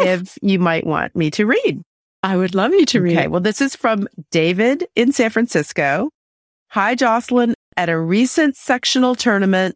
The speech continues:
Speaker 1: opening lead was made against a six no trump contract. As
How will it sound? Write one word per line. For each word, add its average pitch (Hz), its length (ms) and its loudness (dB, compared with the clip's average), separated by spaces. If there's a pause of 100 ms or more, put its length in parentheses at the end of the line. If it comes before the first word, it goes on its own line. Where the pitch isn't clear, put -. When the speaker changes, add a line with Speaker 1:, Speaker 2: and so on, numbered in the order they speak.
Speaker 1:
opening 233 600 2
lead 175 300 0
was 175 260 -4
made 165 320 0
against 151 560 -4
a 180 100 0
six - 460 -4
no 151 180 2
trump 147 380 -4
contract. 254 800 -2 (520)
As 170 260 -2